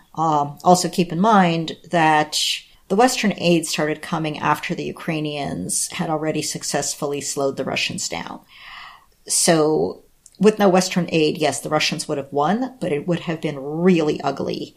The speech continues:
and a lot of Ukrainians would have died, and a lot of Russians would have died. So it's, you know, it's a fairly unappealing picture of what would have happened if, you know,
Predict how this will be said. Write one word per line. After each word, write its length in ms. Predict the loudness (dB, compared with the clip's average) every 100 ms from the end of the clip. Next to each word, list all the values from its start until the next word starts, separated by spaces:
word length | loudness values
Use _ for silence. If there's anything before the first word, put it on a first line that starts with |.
| _ 0
and 200 | 2 4
a 80 |
lot 420 | 0 2 4 4 4
of 140 | -2
Ukrainians 600 | -8 -8 -6 -6 -6 -8
would 100 | -8
have 120 | -6
died, 300 | -2 0 0
and 140 | -2 -4
a 60 |
lot 260 | 0 0 0
of 80 | -2
Russians 500 | -4 -2 -4 -6 -8
would 120 | -8
have 140 | -8
died. 480 | -6 -4 -4 -6 -10 _ _
So 380 | 2 4 4 2
it's, 560 | -2 0 -4 -4 -6 -12 _
you 100 | 2
know, 140 | 4
it's 140 | 2 0
a 40 |
fairly 380 | -2 2 4 4
unappealing 580 | 4 2 0 0 0 -2
picture 560 | -6 -4 -2 -2 -4 -10 -4
of 180 | -4 -2
what 160 | -4
would 120 | -4
have 60 | -6
happened 600 | -2 -2 -2 -6 -6 -8
if, 840 | -6 -6 -6 -10 -16 -18 -18 -20 _ 0
you 100 |
know, 120 | 0